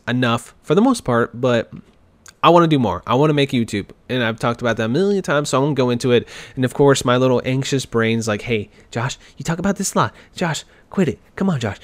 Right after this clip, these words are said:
Let's get, let's move on." <laughs> Okay, so we'll move on. <laughs> Uh, let's see, what else? Storm is coming, uh, to the North Carolinas, the Carolinas area, so we are getting, getting storm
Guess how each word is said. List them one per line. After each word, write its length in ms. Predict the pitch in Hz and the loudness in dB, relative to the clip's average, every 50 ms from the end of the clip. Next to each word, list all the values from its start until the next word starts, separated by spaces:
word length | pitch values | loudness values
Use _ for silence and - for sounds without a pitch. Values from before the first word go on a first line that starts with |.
| - - _ _ _ - | -20 -20 _ _ _ -16
Let's 100 | 92 - | -14 -14
get, 180 | - - 139 | -14 -12 -6
let's 140 | 147 170 175 | -6 -2 2
move 160 | 202 214 208 156 | 2 4 4 2
on." 140 | 107 82 - _ | 0 -2 -6 _
<laughs> 80 | _ - | _ -12
Okay, 460 | 127 - - - - - 139 120 - - - - - | -8 -6 -4 -4 -2 -2 -4 -6 -8 -12 -20 -14 0
so 160 | - 202 196 | 6 8 8
we'll 80 | 202 | 10
move 160 | 185 170 160 139 | 10 8 6 6
on. 200 | 104 - 90 - _ 165 156 - - - 220 - - | 2 0 -4 -4 _ 0 0 0 4 4 4 6 6
<laughs> 500 | 190 156 - - - - - - 139 - | 2 0 0 -4 -10 -14 -14 -14 -8 2
Uh, 340 | - 147 160 160 156 147 147 | 6 8 10 10 10 10 10
let's 200 | 151 156 147 - | 8 6 4 2
see, 240 | - - - 160 143 | 0 2 4 4 4
what 160 | 135 143 147 | 6 6 6
else? 500 | 143 135 120 113 - - - - - - - - - - - - - _ _ _ _ _ - - - - - _ _ _ _ | 6 6 4 2 0 -4 -6 -6 -8 -10 -12 -16 -20 -20 -20 -20 -20 _ _ _ _ _ -14 -14 -14 -20 -20 _ _ _ _
Storm 460 | _ - - - 175 175 180 185 185 214 | _ -10 0 2 4 6 6 6 4 4
is 100 | 202 - | 2 0
coming, 520 | - 185 180 170 180 185 185 185 180 151 - - - - | 2 2 4 4 4 4 2 2 0 -2 -4 -8 -8 -2
uh, 220 | - 143 135 135 | 0 2 2 2
to 140 | 135 - 151 | 2 0 0
the 100 | 135 139 | 0 2
North 200 | 131 135 135 - | 2 2 0 0
Carolinas, 800 | - 151 139 139 131 131 127 123 123 123 127 147 185 185 - - | 0 2 2 2 2 2 2 2 2 2 2 0 0 -2 -4 -4
the 100 | - 127 | -6 -4
Carolinas 640 | - 139 123 120 117 113 113 117 120 123 139 135 - | 0 0 0 2 2 2 0 0 0 0 -2 -2 -4
area, 480 | - 117 127 123 123 127 131 131 135 | -4 -2 0 0 2 2 2 2 0
so 160 | - - 123 113 | 0 0 -2 0
we 220 | 117 123 117 - | 0 -2 -2 -2
are 160 | - 117 117 | -2 -2 -2
getting, 380 | 120 120 123 120 113 117 113 - - _ _ 107 | 0 -2 -2 -2 0 -2 -4 -6 -8 _ _ -8
getting 320 | 113 127 120 123 120 117 117 | -6 -4 -2 -2 -2 -2 -2
storm 540 | - - - 117 107 117 117 117 113 117 | -4 -4 -4 -2 0 0 0 0 0 -2